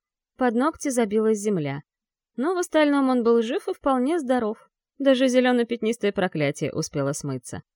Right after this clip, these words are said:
"Важное задание, княжна. Смертельно опасное",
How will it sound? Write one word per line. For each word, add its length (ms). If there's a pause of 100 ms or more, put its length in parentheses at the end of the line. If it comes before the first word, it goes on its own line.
(560)
"Важное 640
задание, 560
княжна. 640 (480)
Смертельно 720
опасное", 600